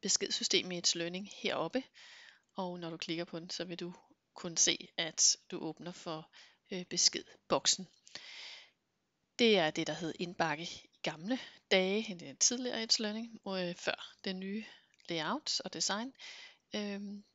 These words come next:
jeg kan starte med at sige, at alle dine tidligere beskeder, de ligger gemt hernede under det, der hedder alle beskeder, og er ligesom arkiveret hernede. Du kan ikke svare dem, men du kan, du kan se dem og læse dem, øh, hvis du er overgået fra det gamle design til det nye design.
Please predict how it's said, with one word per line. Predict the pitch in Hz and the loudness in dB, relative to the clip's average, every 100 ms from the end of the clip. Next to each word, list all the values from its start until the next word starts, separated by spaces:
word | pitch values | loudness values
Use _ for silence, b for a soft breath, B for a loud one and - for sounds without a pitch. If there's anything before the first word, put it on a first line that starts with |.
| _ - | _ -16
jeg | _ - | _ -2
kan | |
starte | - 208 220 | 4 4 4
med | |
at | 214 | 2
sige, | - 226 220 | 2 4 2
at | 196 | 2
alle | 240 | 2
dine | 254 233 202 190 - | 2 2 2 -2 4
tidligere | - 240 247 | 4 6 0
beskeder, | - 220 - - - 208 | 2 6 6 4 2 -2
de | 220 | -4
ligger | 208 196 196 | -4 -2 2
gemt | - - | 0 2
hernede | 208 190 180 196 208 _ _ | -4 -2 -2 -4 -6 _ _
under | - - | -12 -8
det, | 165 | -8
der | 175 | -8
hedder | 180 180 | -6 -4
alle | 170 170 | -4 -6
beskeder, | - - - - 185 B B B B B - | -4 -2 -2 -6 -10 B B B B B -4
og | 180 - | 0 0
er | 165 | 0
ligesom | 175 - - | 0 0 0
arkiveret | 185 - 185 220 214 | 0 0 0 0 -2
hernede. | 190 165 156 175 - | -4 -6 -8 -8 -8
Du | |
kan | - 175 | 0 2
ikke | - | 4
svare | - 175 180 240 | 4 6 4 2
dem, | 285 - | -2 -4
men | 196 196 | -4 -4
du | 190 | -6
kan, | - 185 - B B B B - | 0 0 -2 B B B B -10
du | 202 | -4
kan | 180 | 2
se | - 226 | 4 2
dem | 262 | 0
og | 214 | -4
læse | 180 185 214 | 0 2 2
dem, | - 240 - _ - | 0 -4 -8 _ -8
øh, | 196 185 175 | -6 -4 -4
hvis | 175 - | -4 -4
du | 185 | -4
er | 165 | -2
overgået | 170 196 - - | -2 -2 -4 -4
fra | 175 | -6
det | 175 | -4
gamle | 160 170 | -6 -6
design | 180 - 156 156 175 - | 0 4 4 0 -6 -4
til | - | -4
det | - - | -6 -16
nye | 170 156 | -14 -4
design. | 170 - 147 | 0 0 -2